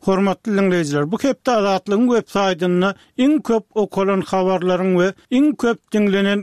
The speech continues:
gepleşikleriň başyny daşdan goşa bas görünýän ýeke bas türkmen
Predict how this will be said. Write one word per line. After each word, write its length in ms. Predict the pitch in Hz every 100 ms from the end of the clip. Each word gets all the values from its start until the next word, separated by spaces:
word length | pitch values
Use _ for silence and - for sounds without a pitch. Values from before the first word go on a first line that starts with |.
| 180
gepleşikleriň 880 | 190 185 185 180 - - 180 175 196 156
başyny 520 | 175 - 170 180 254 _ _
daşdan 560 | 196 180 - 240 262 214 -
goşa 340 | 185 185 285
bas 200 | 277 240 -
görünýän 560 | 240 208 214 196 202 208 _
ýeke 440 | 160 190 185 262 254
bas 280 | 214 - - - -
türkmen 440 | 196 - 208 269